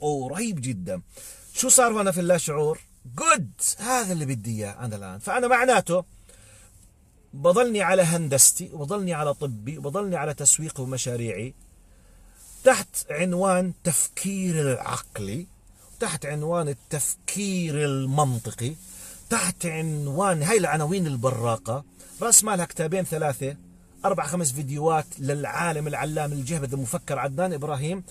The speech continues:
اللي بيقول لك اصحك ترد على الناس، واصحك تستخدم عقلك، بس إيش؟ رد على عدنان إبراهيم، قدس عدنان إبراهيم، استخدم عقلك، دير بالك، الشافعي أشطبه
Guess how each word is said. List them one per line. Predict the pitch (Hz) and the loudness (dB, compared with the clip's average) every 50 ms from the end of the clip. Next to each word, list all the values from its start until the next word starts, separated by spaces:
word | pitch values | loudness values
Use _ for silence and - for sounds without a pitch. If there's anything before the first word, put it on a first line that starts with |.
| - - - - - - | -18 -20 -18 -18 -8 -4
اللي | 117 120 | -4 -2
بيقول | 131 165 190 180 | 0 2 2 2
لك | - - - | 2 0 4
اصحك | 262 247 - - - - - 220 247 - 254 262 - | 6 8 8 10 8 6 6 4 0 0 0 -2 0
ترد | 247 247 190 202 | 0 2 2 4
على | 208 220 | 2 4
الناس، | 214 214 220 214 196 - | 2 0 0 0 0 2
واصحك | - - - - - 202 190 - | 4 6 6 6 6 2 -4 -8
تستخدم | 196 - 220 208 - - - - 226 240 220 | -8 -6 -4 -4 -2 -2 -2 0 0 2 2
عقلك، | 208 220 - 196 202 202 190 - 147 | 2 0 2 2 0 0 0 -2 0
بس | 170 175 - | 2 2 2
إيش؟ | 202 202 214 208 - - - - - - 180 | 2 2 4 4 4 4 4 0 -8 -6 -4
رد | 202 170 | -2 0
على | 185 170 180 | 0 2 2
عدنان | 175 170 147 160 147 | 2 0 0 -2 -2
إبراهيم، | 135 120 123 113 98 98 87 82 - _ - - - - | -2 -2 -2 -4 -4 -6 -10 -14 -16 _ -20 -16 0 0
قدس | 185 175 170 143 | 0 0 2 -2
عدنان | 143 139 123 135 120 110 | -4 -2 -2 -2 -4 -4
إبراهيم، | 104 104 92 92 90 - - 135 127 - - - - - - - | -6 -6 -8 -8 -10 -8 -8 -8 -8 -8 -12 -18 -20 -20 -6 4
استخدم | - - 208 180 180 196 | 6 6 6 6 6 6
عقلك، | 208 254 247 214 208 151 | 6 6 6 4 0 2
دير | 143 202 185 | 2 2 6
بالك، | 190 190 185 170 165 175 - - - - - - - | 8 8 8 8 8 4 2 -4 -16 -20 -20 -16 -2
الشافعي | - - - 214 190 180 185 226 | 2 4 4 4 6 4 4 6
أشطبه | 220 - - 180 170 156 160 160 | 6 6 6 6 6 6 6 6